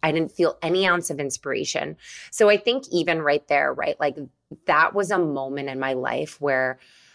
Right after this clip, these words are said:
I got really clear with myself that, like, maybe that was a habit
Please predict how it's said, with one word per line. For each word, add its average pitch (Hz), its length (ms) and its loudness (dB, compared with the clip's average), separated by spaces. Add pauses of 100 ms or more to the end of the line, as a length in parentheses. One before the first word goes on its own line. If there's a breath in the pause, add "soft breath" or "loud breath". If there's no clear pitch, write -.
(240 soft breath)
I 175 100 6
got 247 260 4
really 311 240 2
clear 190 500 2
with 160 180 0
myself - 640 -8
that, 156 220 -6
like, 165 180 -4
maybe 220 540 0 (140)
that 139 260 4
was 160 180 -4
a - 40 -10
habit 135 760 0